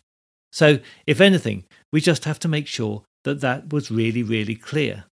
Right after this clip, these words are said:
predator and tyrant." Terry's performance, as I said, was energetic, bordering on the manic. As Richard,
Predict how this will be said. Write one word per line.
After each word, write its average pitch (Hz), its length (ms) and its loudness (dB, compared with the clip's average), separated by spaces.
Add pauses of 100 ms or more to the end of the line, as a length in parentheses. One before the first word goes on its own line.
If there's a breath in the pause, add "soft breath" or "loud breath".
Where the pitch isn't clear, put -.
(260)
predator 107 360 -8
and 113 260 -8
tyrant." 139 580 -6 (1120)
Terry's 147 280 4
performance, 135 500 0
as 127 180 -4
I 131 60 0
said, 120 280 -4 (260 loud breath)
was 123 220 0
energetic, 123 760 0
bordering 113 460 0
on 101 180 -8
the 101 100 -6
manic. 127 480 -2 (840)
As 143 180 -4
Richard, 120 380 -6